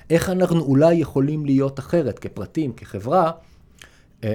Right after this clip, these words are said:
בלי להכיר את ה-, את, את ההיסטוריה הזאת, את העבר הזה, את, את, את ההשתלשלות הזאת, את ההתפתחות הזאת,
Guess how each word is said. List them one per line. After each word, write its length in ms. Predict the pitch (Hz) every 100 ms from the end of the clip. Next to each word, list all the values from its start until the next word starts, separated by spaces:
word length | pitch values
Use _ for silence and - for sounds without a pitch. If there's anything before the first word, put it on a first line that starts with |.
| -
בלי 680 | 110 113 120 147 202 226 220
להכיר 680 | 190 175 160 - - 240 196
את 120 | 180
ה-, 240 | 180 170 180
את, 100 | 143
את 120 | 147 156
ההיסטוריה 500 | 139 - 220 170 101
הזאת, 160 | 85
את 120 | 90
העבר 460 | 120 120 123 185 185
הזה, 180 | 160 101
את, 180 | - 98 - 113 117
את, 120 | 117
את 160 | 113 - 131
ההשתלשלות 760 | - 143 - 143 170 262 254
הזאת, 400 | 147 120 101 -
את 120 | 117
ההתפתחות 800 | 135 - 131 - 123 - 269 269
הזאת, 340 | 190 156 156